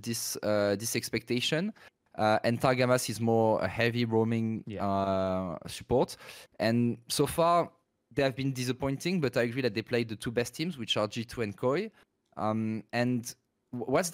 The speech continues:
Speaker 1: has been the most disappointing is the individual skill. I would say I think the players were a bit choking. Um,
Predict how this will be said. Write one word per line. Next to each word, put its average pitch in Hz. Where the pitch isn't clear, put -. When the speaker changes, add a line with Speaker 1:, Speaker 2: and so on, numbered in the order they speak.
Speaker 1:
has 135
been 147
the 139
most 139
disappointing 151
is 123
the 123
individual 143
skill. -
I 156
would 123
say 143
I 113
think 135
the 117
players 123
were 104
a 104
bit 120
choking. 135
Um, 101